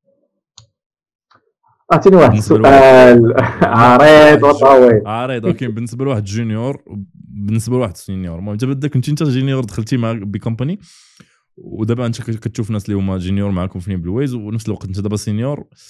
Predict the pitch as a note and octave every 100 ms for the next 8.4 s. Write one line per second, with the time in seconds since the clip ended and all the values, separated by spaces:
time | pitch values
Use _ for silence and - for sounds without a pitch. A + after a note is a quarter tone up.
0 | _ _ _ _ _ G#2 G2 G2+ F#2 -
1 | F2 _ G2 F#2 F#2+ E2+ - F#2 F2 F2+
2 | F#2 E2 E2 D#2 E2 _ _ _ _ _
3 | _ _ - D3 D3 C#3 D3 A2+ A#2 A2+
4 | - F#3 - - F#3+ C3 C#3+ B2 G#2+ -
5 | A#2 F#2 - F2 F2 - _ _ _ _
6 | - - F3+ F3 F3 A3 G#3 - _ -
7 | C#3+ C#3 C3+ C3+ C3 C3 - _ _ -
8 | - - -